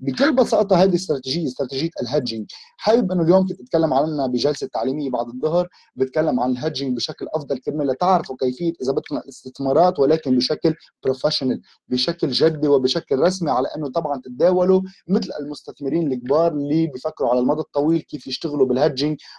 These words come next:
ويتحملوا الخسائر اللي بيدخلوا فيها. بالنسبة للإس بي فايف هندرد، من الواضح جدًا إنه ما حدًا قام بالتحليل مثل ما نحن قمنا فيه، ما حدًا عطاكم هذا السيناريو اللي هو، آه، خلينا نقول مغري جدًا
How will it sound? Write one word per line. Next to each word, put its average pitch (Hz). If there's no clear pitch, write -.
ويتحملوا 147
الخسائر 131
اللي 123
بيدخلوا 120
فيها. -
بالنسبة 240
للإس 202
بي 185
فايف 147
هندرد، 147
من 147
الواضح 147
جدًا 151
إنه 160
ما 190
حدًا 185
قام 175
بالتحليل 156
مثل 131
ما 131
نحن 135
قمنا 123
فيه، 117
ما 185
حدًا 190
عطاكم 160
هذا 156
السيناريو 151
اللي 127
هو، 147
آه، 135
خلينا 147
نقول 156
مغري 170
جدًا 139